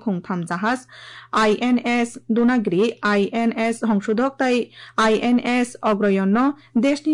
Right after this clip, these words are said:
লুকুরকনি বাগৈ ইয়াফারি রেখা রুং বাহিনীনি ওয়ার্কশিপ ডিজাইন ব্যুরো বাই ডিজাইন খ্লাইজাক অ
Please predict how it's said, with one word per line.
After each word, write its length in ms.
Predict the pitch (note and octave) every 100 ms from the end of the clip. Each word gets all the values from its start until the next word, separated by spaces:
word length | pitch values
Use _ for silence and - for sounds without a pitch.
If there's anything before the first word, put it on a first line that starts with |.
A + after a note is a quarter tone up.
| C4
লুকুরকনি 420 | G3+ F#3 F3 F#3+
বাগৈ 240 | G#3 G#3+ B3+
ইয়াফারি 340 | A#3 G#3+ G3+ F#3+ F#3
রেখা 220 | F3+ G3+ - G#3+
রুং 120 | A#3 A3+
বাহিনীনি 460 | B3+ C#4 C#4 C4+ C4+
ওয়ার্কশিপ 400 | A#3+ A3+ - A#3 G#3
ডিজাইন 320 | F#3+ F#3+ G3+ A3 G#3
ব্যুরো 280 | G3+ B3 C4+ A#3+
বাই 140 | F3+ D#3 - - - G#3+
ডিজাইন 260 | B3 C#4+ D4+
খ্লাইজাক 360 | B3+ F3+ A3 A3
অ 20 | A3+